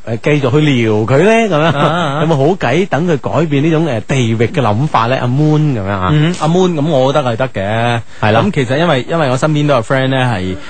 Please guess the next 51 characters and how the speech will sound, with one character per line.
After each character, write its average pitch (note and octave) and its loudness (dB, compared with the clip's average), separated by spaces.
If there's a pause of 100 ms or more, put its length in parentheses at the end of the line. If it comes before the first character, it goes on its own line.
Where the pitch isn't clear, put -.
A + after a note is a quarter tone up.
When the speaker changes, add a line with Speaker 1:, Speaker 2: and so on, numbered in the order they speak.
(140)
Speaker 2:
誒， G#2 0
同， F#2 -4
誒， G2+ -6
台 G2+ -2
北 B2+ -2
嘅 - 2
friend C3 0
呢， B2+ 0
係， G#2+ -4
係， F#2 -6 (100)
誒， F2+ -6
結 A2+ -4
咗 A#2 0
婚 A#2+ 0
㗎 G2+ -6
啦， F#2+ -6
噉 G#2 -8
樣。 A2 -4
Speaker 1:
啊。 G#2 0 (240)
Speaker 2:
噉 A#2 -4
樣， C3 0
我， C#3+ -2
我， F3+ 2 (300)
啊， G4 2
我 A#3+ 4
覺 C#4 2
得 C#4 0
呢， C#4 2
從， A#2+ -2
誒， A#2+ 0 (1600)
同 C#3+ 0
台 C#3+ 2
灣 G#3+ 2
省 E3+ 0
啲 A3 -2
friend G#3 0
拍 C3+ -2
拖 D3 0
呢， D3 0
幾 G#2+ -6
得 C3 -2
意 F#2+ -8
嘅。 - -12 (240)
Speaker 1:
啊， - -2
點 C3+ 2
解 G#2+ 2
呢？ C#3 0 (160)
Speaker 2:
誒， D#3+ 2
好 B2+ -4
斯 G#3+ -2
文。 F3+ 2